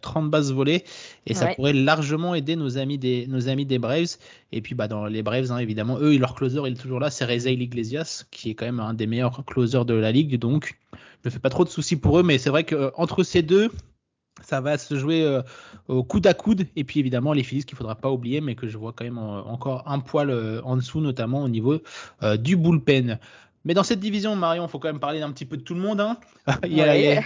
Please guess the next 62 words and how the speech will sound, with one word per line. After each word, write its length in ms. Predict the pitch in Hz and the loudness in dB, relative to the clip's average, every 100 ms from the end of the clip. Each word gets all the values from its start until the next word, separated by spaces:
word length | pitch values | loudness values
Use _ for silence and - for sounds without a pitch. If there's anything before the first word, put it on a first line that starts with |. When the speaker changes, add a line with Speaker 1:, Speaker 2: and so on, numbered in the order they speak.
| - | 2
Speaker 1:
mal-, 180 | 160 - | 0 0
mal-, 260 | 151 170 143 | 0 0 0
malgré 340 | 160 180 180 | 0 0 2
le 140 | 208 196 | 4 2
fait 280 | 208 202 - | 0 -4 -2
qu'on 360 | 190 170 151 | 0 0 -2
va 100 | 147 | -4
pas 160 | 143 175 | -2 -2
parler 300 | 170 175 208 | -2 -2 -2
beaucoup 320 | 160 185 202 | -6 -8 -8
d'eux 160 | 175 175 | -8 -6
durant 240 | 160 160 | -8 -8
la 80 | 160 | -10
saison 180 | 151 170 | -10 -12
parce 140 | 127 | -12
que 100 | 127 | -12
ça 140 | 131 117 | -10 -10
va 80 | |
être 140 | 113 - _ | -12 -16 _
compliqué. 680 | - 208 190 180 202 226 - - - - _ - | -10 -8 -8 -8 -6 -6 -8 -16 -20 -20 _ -8
Euh, 180 | 131 131 | -4 -4
je 120 | 131 | -4
pense 240 | 175 - | -6 -6
aux 100 | 156 | -6
Marlins 440 | 143 156 165 175 170 - | -2 -2 0 0 -2 -6
et, 320 | 185 160 147 139 | -10 -4 0 2
euh, 280 | 127 127 | 2 2
à 40 | 131 | 0
nos 240 | 139 135 | -2 -2
amis 180 | 143 147 | -2 -2
des, 240 | 139 131 | -2 -4
des 160 | 135 135 | -2 -2
Nationals. 540 | 143 151 160 156 196 202 - - - - | -2 -2 -2 4 4 2 -8 -18 -20 -2
Bon, 100 | 143 | 2
on 20 | |
va 100 | 143 | 2
faire 160 | 165 139 | 4 2
rapide, 320 | 160 190 156 | 2 0 -4
hein, 80 | 135 | -6
sur, 300 | - 135 123 | -6 -4 -2
euh, 240 | 123 120 | -2 -2
Washington. 480 | 131 127 135 147 147 | -2 -4 -6 -6 -4
Désolé, 340 | 131 123 131 | -4 -2 -4
Marion. 400 | 127 120 127 151 - - _ _ - | -2 -2 -2 -4 -6 -14 _ _ -6
Speaker 2:
Mhm. 440 | 190 196 202 233 127 | -2 2 2 0 0
Bah 420 | 202 220 226 233 | 2 4 4 2
oui, 100 | 214 | 2
Speaker 1:
Mais 140 | 147 | 4
Speaker 2:
mais 160 | 147 - | 6 6
bon, 140 | 202 | 4
c'est 220 | 220 220 202 | 2 2 2
rebuilding 580 | 214 202 208 190 220 | 2 -2 -4 -2 -2
total. 460 | 214 214 - 220 277 | 2 0 2 2 4
Euh, 180 | 208 202 | 2 2
moi, 140 | 226 | 0
je 80 | 254 | -2
Speaker 1:
C'est 80 | 143 | -4
ça. 80 | 262 | -2
Speaker 2:
suivrais 240 | 247 254 | -2 -2
quand 100 | 254 | -2
même, 220 | 247 247 226 | 0 2 4
euh, 200 | 226 | 2